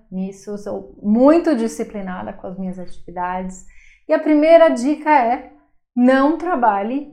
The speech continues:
em mais de cinco <laughs> projetos ao mesmo tempo. Se você é uma pessoa desorganizada, eu vou te falar pra você fazer no máximo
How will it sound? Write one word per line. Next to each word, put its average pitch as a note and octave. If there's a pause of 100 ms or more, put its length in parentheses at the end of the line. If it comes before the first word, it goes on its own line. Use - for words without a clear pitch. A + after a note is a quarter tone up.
em C4+
mais G#3+
de B3+
cinco B3+
<laughs> -
projetos A3+
ao A#3+
mesmo A#3+
tempo. F3+
Se F#3+
você A#3
é B3+
uma F4+
pessoa B3+
desorganizada, A3 (580)
eu G3+
vou G3+
te G#3
falar G#3
pra G#3+
você A3+
fazer G#3
no A3
máximo A#3